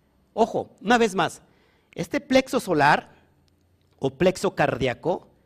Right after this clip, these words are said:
el campo electromagnético que produce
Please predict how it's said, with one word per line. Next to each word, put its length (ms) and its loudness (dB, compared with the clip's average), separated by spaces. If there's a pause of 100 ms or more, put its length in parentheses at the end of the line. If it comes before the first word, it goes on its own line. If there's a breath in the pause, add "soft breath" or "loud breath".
(720)
el 240 -8
campo 400 2
electromagnético 1040 0
que 100 -2
produce 640 -4